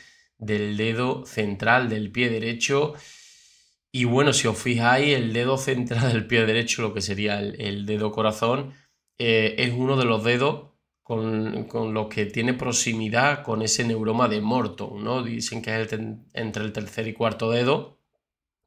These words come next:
con lo cual, si os fijáis, da la casualidad que se habría dado un golpe justo donde ya de por sí tenía ese dolor. O sea, imaginaos lo que tiene que estar pasando.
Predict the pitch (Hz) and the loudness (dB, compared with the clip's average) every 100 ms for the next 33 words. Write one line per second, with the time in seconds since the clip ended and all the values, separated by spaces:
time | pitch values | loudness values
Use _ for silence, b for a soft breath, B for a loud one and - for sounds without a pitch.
0 | _ - 113 107 113 117 120 110 120 110 | _ -4 0 2 2 4 2 2 0 4
1 | 117 139 B B B B _ 113 110 110 | 4 4 B B B B _ 2 4 6
2 | 110 113 110 113 117 113 - 104 98 101 | 4 4 4 4 4 2 2 0 0 -2
3 | 107 110 110 113 113 113 110 113 117 123 | 0 4 6 6 4 2 2 2 2 0
4 | 120 B B _ 113 113 - 127 113 107 | -2 B B _ -6 -4 -2 -2 0 2
5 | 104 110 110 107 - 110 104 101 107 110 | 2 0 0 -2 0 0 0 2 2 0
6 | 95 101 101 - 98 95 92 92 92 104 | 0 -2 -2 -4 -4 -4 -4 -4 0 0
7 | 101 98 101 104 104 98 98 104 107 110 | -2 -2 -2 -2 -2 0 0 0 2 0
8 | 131 | -2